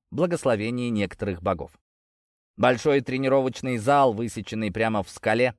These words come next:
представлял собой впечатляющее зрелище.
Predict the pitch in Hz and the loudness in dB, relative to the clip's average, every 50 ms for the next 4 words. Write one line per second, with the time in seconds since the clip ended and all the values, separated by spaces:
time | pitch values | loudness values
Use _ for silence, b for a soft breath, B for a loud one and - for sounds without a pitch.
0 | _ _ _ - 107 107 98 - - 123 120 147 160 147 135 - 131 123 127 143 | _ _ _ -8 -6 -6 -6 -2 -2 0 2 2 2 2 2 0 -2 0 0 0
1 | 143 120 - - - 120 - - 110 - - 98 113 117 113 101 90 82 - - | 0 -2 -4 -6 -6 -6 -4 -4 -6 -4 0 2 2 2 2 2 -2 -4 -6 -10
2 | - - 80 78 78 71 67 - 85 90 85 80 71 - - - - - | -10 -8 -6 -6 -6 -6 -6 -4 -4 -4 -4 -4 -6 -10 -12 -16 -18 -20